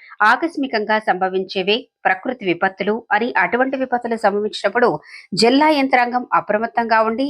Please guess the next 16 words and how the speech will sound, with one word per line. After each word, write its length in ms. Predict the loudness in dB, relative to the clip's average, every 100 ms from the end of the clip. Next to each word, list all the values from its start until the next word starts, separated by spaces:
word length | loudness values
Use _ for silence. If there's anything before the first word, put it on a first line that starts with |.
| -2
ఎటువంటి 320 | -2 -2 0 0
ఆస్తి 380 | 2 0 -2
నష్టం, 480 | -10 -10 -4 -4 -4 -16 _ _ _ _
పంట 200 | 0 2 0
నష్టం, 400 | -2 -2 -2 -4 -2 0
ప్రాణ 260 | 2 2
నష్టం 360 | -2 -6 -6 -2
జరగకుండా 500 | 0 -2 -4 -2 -2
చూడాల్సిన 500 | -2 0 0 0 -4
బాధ్యత 480 | -2 0 0 0 -2
మనపై 320 | -2 -2 -4
ఉందన్నారు. 460 | -8 -8 -2 0 0 -6 -18 -12 -2
యుద్ధ 200 | 0 2
ప్రాతిపదికన 680 | 2 0 -2 -4 -6 0 0 2
పంట 180 | 0 0
నష్టం, 420 | -4 -2 -2